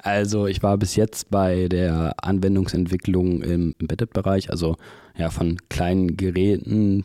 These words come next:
die selber ihren ganzen Computer dabei haben, so Stempeluhren war es dann in meinem Fall. Aktuell gehe ich dann in eine Abteilung für künstliche Intelligenz, weil mich das einfach mal interessiert hat. Also ich mache eher diesen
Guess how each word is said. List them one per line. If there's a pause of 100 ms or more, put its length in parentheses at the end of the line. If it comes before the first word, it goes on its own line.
(140)
die (460)
selber
ihren
ganzen
Computer
dabei
haben,
so (260)
Stempeluhren (500)
war
es
dann
in
meinem
Fall. (840)
Aktuell
gehe
ich
dann
in
eine
Abteilung
für
künstliche
Intelligenz,
weil
mich
das
einfach
mal
interessiert
hat.
Also
ich
mache
eher
diesen